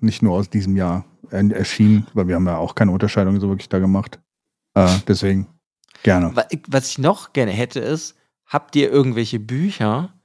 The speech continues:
Speaker 2: die jetzt zweitausendfünfundzwanzig rauskommen, auf die ihr euch mega freut? Weil das ist auch immer, ich weiß nicht, es kommen ja immer viele Bücher raus, wird viel angekündigt und alles bekommt man ja nicht mit. Weil man hat ja trotzdem in irgendeiner Form immer so seine komischen Blasen, in denen man rumhängt.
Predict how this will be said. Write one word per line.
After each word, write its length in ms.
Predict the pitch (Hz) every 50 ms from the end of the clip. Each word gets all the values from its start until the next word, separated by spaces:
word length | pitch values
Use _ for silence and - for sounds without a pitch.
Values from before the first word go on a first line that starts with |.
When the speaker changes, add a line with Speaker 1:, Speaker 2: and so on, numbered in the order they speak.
| _ _ _ _ _ _ -
Speaker 2:
die 180 | 123 123 123
jetzt 260 | 123 110 - - -
zweitausendfünfundzwanzig 1080 | - - 127 139 147 - 135 120 117 113 - 135 127 117 - - 120 107 - - - 113 -
rauskommen, 440 | 101 143 147 - - 135 127 135 -
auf 160 | - 117 107
die 140 | - 117 117
ihr 120 | 117 113
euch 180 | - 107 104 -
mega 280 | 110 107 104 104 101
freut? 520 | 101 - - - 113 120 143 165 - - -
Weil 200 | 147 117 110 110
das 160 | 107 113 - -
ist 100 | 127 -
auch 200 | - - 135 -
immer, 260 | 165 151 143 139 - - - _
ich 180 | - 127 - -
weiß 180 | 123 117 113 -
nicht, 100 | 117 107
es 40 |
kommen 160 | - - 131 139
ja 80 | 139 104
immer 160 | 123 123 110
viele 200 | - - 123 113
Bücher 260 | 107 127 123 117 127 120
raus, 260 | 123 135 147 143 -
wird 120 | 131 127 -
viel 160 | - 131 -
angekündigt 720 | - 123 135 139 131 - 143 139 131 131 139 131 135 - - - - - _ _ _ _ _ _ _
und 280 | - 123 123 127 117 -
alles 220 | - 123 143 143 -
bekommt 280 | - 135 - 143 131 117
man 80 | 123
ja 80 | 117 117
nicht 160 | 120 113 -
mit. 280 | 113 104 92 98 - -
Weil 80 | - 113
man 180 | 107 110 107 104
hat 100 | 120 123
ja 100 | 117 104
trotzdem 440 | - - 135 131 - - 139 131
in 80 | 131 127
irgendeiner 320 | 117 127 131 131 120 110
Form 220 | 104 - 131 127 120
immer 240 | 110 120 117 113 107
so 100 | 117 110
seine 340 | 104 110 110 110 110 107 101
komischen 440 | - - 127 113 113 - 117 110 101
Blasen, 400 | 110 104 107 110 113 113 127 113
in 80 | 110
denen 140 | 113 120 110
man 120 | 110 107
rumhängt. 540 | 104 107 143 143 113 131 123 135 156 170 -